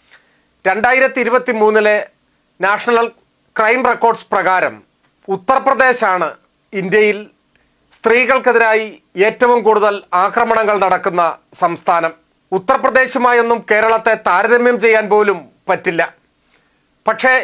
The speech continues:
ഈ പച്ചക്കള്ളം പറഞ്ഞിട്ടും നമ്മുടെ മാധ്യമങ്ങൾ ഒരു കുലുക്കവുമില്ലാതെ അത് റിപ്പോർട്ട് ചെയ്യുകയാണ്. പിറ്റേ ദിവസം വാർത്താ സമ്മേളനത്തിൽ കൈരളിയുടെയും ദേശാഭിമാനിയുടെയും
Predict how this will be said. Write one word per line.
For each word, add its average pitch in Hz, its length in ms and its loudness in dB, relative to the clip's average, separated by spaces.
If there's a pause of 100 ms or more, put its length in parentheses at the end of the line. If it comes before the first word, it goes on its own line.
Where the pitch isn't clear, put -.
(260)
ഈ - 20 0 (180)
പച്ചക്കള്ളം 233 800 0
പറഞ്ഞിട്ടും 170 440 -2 (680)
നമ്മുടെ 226 340 2
മാധ്യമങ്ങൾ 196 580 0 (580)
ഒരു 214 160 2 (140)
കുലുക്കവുമില്ലാതെ 208 960 2 (260)
അത് 180 160 2 (240)
റിപ്പോർട്ട് 214 360 0 (100)
ചെയ്യുകയാണ്. 165 500 0 (1040)
പിറ്റേ 262 260 0 (100)
ദിവസം 262 300 0 (440)
വാർത്താ 220 400 0 (100)
സമ്മേളനത്തിൽ 190 580 -2 (960)
കൈരളിയുടെയും 240 680 2 (120)
ദേശാഭിമാനിയുടെയും 220 960 0